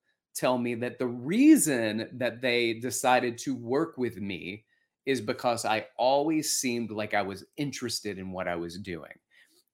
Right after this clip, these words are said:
And so many of them brought up the fact that I cleaned up the gym and I never had to be told what to do.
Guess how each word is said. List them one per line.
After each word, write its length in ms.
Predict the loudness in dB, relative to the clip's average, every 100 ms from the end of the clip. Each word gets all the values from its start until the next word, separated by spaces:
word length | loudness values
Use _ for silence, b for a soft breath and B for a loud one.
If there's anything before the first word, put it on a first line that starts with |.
| -10
And 120 | -4
so 320 | 0 2 4 4
many 280 | 4 2
of 120 | 0 0
them 200 | -2 -2
brought 340 | 0 2 2
up 160 | 0 -4
the 100 | -12
fact 420 | -4 -2 -2 -4 -8
that 160 | -6 -4
I 200 | -6 -6 -12
cleaned 640 | -8 -4 -2 0 -2 0
up 260 | 2 2 -2 -12
the 200 | -4 -4
gym 640 | -4 -4 -2 -2 -6 -10 _ _ _ _ _ -6
and 100 | -2
I 100 | -2
never 400 | 0 2 4 4
had 140 | 2
to 60 | 2
be 140 | -4
told 320 | -4 -4 -4 -4
what 180 | -8 -10
to 60 |
do. 120 | -20